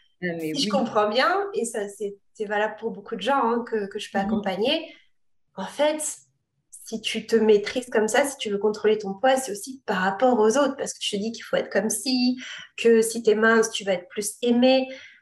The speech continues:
Speaker 2: Et quand t'es seule, imagine, t'es seule sur une île déserte, bah, en fait, il n'y a plus les autres. Ah, là, ça change
Speaker 1: Oui,
Speaker 2: la
Speaker 1: c'est
Speaker 2: donne.
Speaker 1: exactement
Speaker 2: Et c'est
Speaker 1: ça,
Speaker 2: là où
Speaker 1: c'est
Speaker 2: tu prends
Speaker 1: exactement
Speaker 2: le temps de, de te reconnecter à toi, à tes besoins, à, ok,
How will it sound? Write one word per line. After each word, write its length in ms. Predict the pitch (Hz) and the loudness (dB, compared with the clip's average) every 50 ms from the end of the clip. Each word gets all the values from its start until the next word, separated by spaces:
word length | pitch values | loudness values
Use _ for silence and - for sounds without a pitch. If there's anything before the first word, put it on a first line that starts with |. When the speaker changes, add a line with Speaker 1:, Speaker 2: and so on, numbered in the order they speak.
| _ _ _ | _ _ _
Speaker 2:
Et 80 | - 262 | -6 -2
quand 140 | 262 - 466 480 | 0 2 2 2
t'es 100 | 392 277 | 2 0
seule, 280 | 247 - - 285 - - | -2 0 0 0 2 4
imagine, 280 | 320 311 311 - 381 427 427 370 | 4 4 6 6 6 6 4 4
t'es 80 | 349 | 0
seule 260 | 311 - - 349 349 | -2 0 2 2 2
sur 200 | 330 - - 285 | 2 0 0 0
une 100 | 262 262 277 | 0 0 0
île 140 | 277 277 247 | 0 0 0
déserte, 340 | 254 277 269 311 320 320 320 - | 0 0 2 2 0 0 -2 -4
bah, 140 | 208 - - - | -4 -4 -2 -2
en 100 | 220 226 | -2 0
fait, 340 | - 330 359 392 - - - _ _ - 202 - _ - | 0 0 0 0 -2 -6 -14 _ _ -16 -16 -16 _ -12
il 80 | 190 - | -6 -2
n'y 60 | 254 | -2
a 40 | 226 | -2
plus 280 | - - - 349 311 | -2 -2 -2 0 0
les 180 | 254 262 262 294 | 2 0 2 2
autres. 300 | 415 403 - - - - - _ _ _ _ _ _ _ - | 2 0 0 -2 -8 -12 -14 _ _ _ _ _ _ _ -2
Ah, 200 | 277 302 302 262 | 0 2 2 4
là, 100 | 254 294 | 2 2
ça 160 | 285 - 220 214 | 2 2 0 0
change 240 | - - 175 165 | 0 0 0 0
Speaker 1:
Oui, 60 | - 226 | 2 2
Speaker 2:
la 100 | 220 226 | 2 2
Speaker 1:
c'est 60 | - | 2
Speaker 2:
donne. 100 | - - - - | 2 0 0 2
Speaker 1:
exactement 520 | - 170 165 - - - - 175 175 175 | 2 2 2 2 0 -12 -10 -6 -4 -4
Speaker 2:
Et 100 | 170 175 170 | -4 -4 -4
c'est 80 | 175 - | 0 2
Speaker 1:
ça, 60 | 165 | 4
Speaker 2:
là 160 | 151 - 151 | 4 4 2
où 40 | - | 0
Speaker 1:
c'est 60 | 170 | -2
Speaker 2:
tu 180 | 160 156 160 160 | -2 -2 -2 -2
prends 160 | 165 - 247 247 | -2 -2 -2 -2
Speaker 1:
exactement 320 | 240 233 - 294 285 285 294 | -2 -4 -2 -2 0 0 0
Speaker 2:
le 60 | 294 | 0
temps 20 | 262 | 0
de, 380 | 233 233 233 226 226 226 - _ _ _ _ _ _ _ - | 2 2 2 0 0 -4 -8 _ _ _ _ _ _ _ -20
de 80 | 208 - | -20 -16
te 100 | - - | -14 -12
reconnecter 460 | - 233 - 269 254 247 247 - 359 | -10 -6 -4 -4 -4 -4 -4 -2 -2
à 120 | 339 294 247 | -2 -2 -2
toi, 160 | - 262 214 | 0 0 0
à 60 | 202 | 0
tes 140 | 202 - 220 | 0 -2 -4
besoins, 340 | 196 220 226 226 277 302 285 | -2 -4 -4 -2 0 0 2
à, 160 | 247 190 - - - - _ _ - | 0 0 -4 -8 -14 -20 _ _ -12
ok, 160 | - 254 - | -10 -10 -8